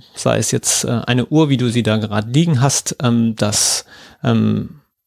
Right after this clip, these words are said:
hat bestehende Einnahmen, hat bestehende Ausgaben und wenn die Idee ist, wir wollen, ähm, wachsen, wir wollen eine neue Uhrenkollektion herausgeben, dann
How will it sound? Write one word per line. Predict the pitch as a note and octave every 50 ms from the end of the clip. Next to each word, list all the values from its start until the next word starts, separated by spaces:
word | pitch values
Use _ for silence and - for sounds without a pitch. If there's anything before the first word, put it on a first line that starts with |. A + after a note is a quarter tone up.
| _ _ -
hat | - - C#3+ - - - - - - - - A2+ - _ _ -
bestehende | C3+ - - - C3+ B2 B2 A2+ - -
Einnahmen, | B2+ D3+ E3+ D#3+ D3+ C#3 A#2+
hat | - -
bestehende | A#2+ - - C3 A#2+ A2+ A2 -
Ausgaben | - C#3+ C#3+ - C3+ B2+ B2+ B2 B2 -
und | - C#3+ G#2+ -
wenn | A2 A2+ A2+ G#2+
die | A2 A2 -
Idee | A#2 G2 - B2+ C3+ D3+
ist, | C3+ C3+ B2 - - - A#2+
wir | A#2 G#2+ -
wollen, | G#2+ G#2+ G#2+ A#2 A#2+ B2 B2 A#2+ A#2 - - - - - - - - - _ _ -
ähm, | A#2+ A2 G#2+ G#2 - - _ _ -
wachsen, | G#2+ A2+ - - - - - F3 F3 E3+ D3
wir | B2+ A2
wollen | G#2+ G#2 G#2 G#2+ F#2
eine | A2 A2 G#2+
neue | G#2+ A2 A2 G#2+ G#2+ -
Uhrenkollektion | D3 C#3 D3 D3 C#3 - - B2+ B2 B2 - - - B2+ B2 A#2
herausgeben, | A2 A2 - A2+ A2+ C#3 C#3 - - C3+ B2+ C3 C3 C3 B2
dann | - A#2 A2 A2+ A#2 A2+ G#2 - -